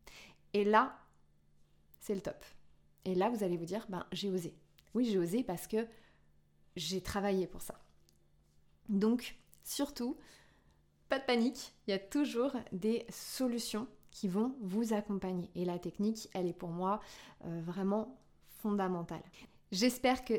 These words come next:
ces outils vont pouvoir vous aider à vraiment avoir une vue d'ensemble encore plus grande sur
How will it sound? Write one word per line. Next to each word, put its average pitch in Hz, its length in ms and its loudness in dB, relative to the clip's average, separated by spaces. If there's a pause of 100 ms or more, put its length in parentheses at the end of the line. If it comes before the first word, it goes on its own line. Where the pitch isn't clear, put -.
ces 285 320 0
outils 285 240 0
vont 240 160 4
pouvoir 233 400 0
vous 196 460 -2
aider 254 420 0
à 185 140 0
vraiment 240 560 4
avoir 233 680 2
une 214 580 2
vue 202 240 2
d'ensemble 262 520 4
encore 196 480 -2
plus 294 320 4
grande 220 480 4 (240)
sur 254 640 0